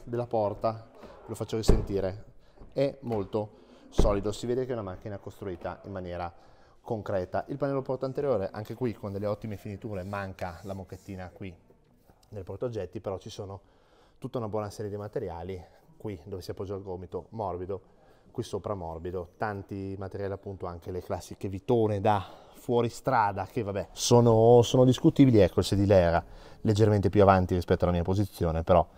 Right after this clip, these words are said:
comunque qui davanti ci sto. Vi faccio vedere anche il design della plancia con il logo J Q qui, dei tasti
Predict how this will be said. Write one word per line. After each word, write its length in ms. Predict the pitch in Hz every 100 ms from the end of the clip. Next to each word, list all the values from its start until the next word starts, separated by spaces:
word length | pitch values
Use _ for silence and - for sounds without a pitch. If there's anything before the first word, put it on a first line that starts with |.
| - - - -
comunque 580 | 131 104 98 92 95 -
qui 120 | 117
davanti 460 | 110 90 87 95 90 - -
ci 120 | 117
sto. 300 | - 107 92
Vi 100 | 104
faccio 240 | 135 -
vedere 320 | 135 139 120
anche 400 | 107 101 90 90 -
il 400 | 123 117 120 117
design 520 | 127 127 127 113 110
della 340 | 110 135 139 151
plancia 580 | 160 156 156 - 185 -
con 520 | - 135 120 107 101 -
il 140 | 92
logo 260 | 107 101 104
J 120 | 110
Q 180 | - 110
qui, 240 | 120 127
dei 200 | 107 123
tasti 560 | 117 123 107 - -